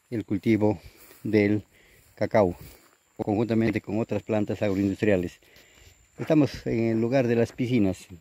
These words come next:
Esta es una piscina para niños, ¿ya?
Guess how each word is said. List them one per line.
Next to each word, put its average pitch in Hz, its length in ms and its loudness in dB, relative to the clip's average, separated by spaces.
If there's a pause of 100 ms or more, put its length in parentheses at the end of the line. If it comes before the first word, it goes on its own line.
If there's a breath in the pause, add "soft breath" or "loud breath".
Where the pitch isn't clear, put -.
(280)
Esta 143 240 0
es 123 100 -2
una 139 180 2
piscina 139 460 0
para 120 220 -2
niños, 123 500 2 (1200)
¿ya? 117 280 -2